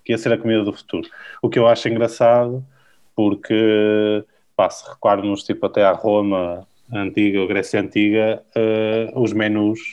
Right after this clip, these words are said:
basicamente, da, daquelas pessoas era, era sobretudo, eh, besouros, larvas e gafanhotos, né? É engraçado agora,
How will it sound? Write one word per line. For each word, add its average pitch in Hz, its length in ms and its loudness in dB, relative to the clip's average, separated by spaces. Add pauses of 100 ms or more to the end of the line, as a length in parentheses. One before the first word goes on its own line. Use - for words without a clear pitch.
(140)
basicamente, 101 720 -4
da, 95 360 -4 (420)
daquelas 104 420 2
pessoas 107 520 0
era, 110 420 2
era 113 200 0
sobretudo, 113 1000 2 (380)
eh, 101 420 -2 (220)
besouros, 110 600 2
larvas 107 500 2
e 113 80 4
gafanhotos, 113 680 -2
né? 87 220 -10
É 90 60 -6
engraçado 92 440 -2
agora, 95 480 0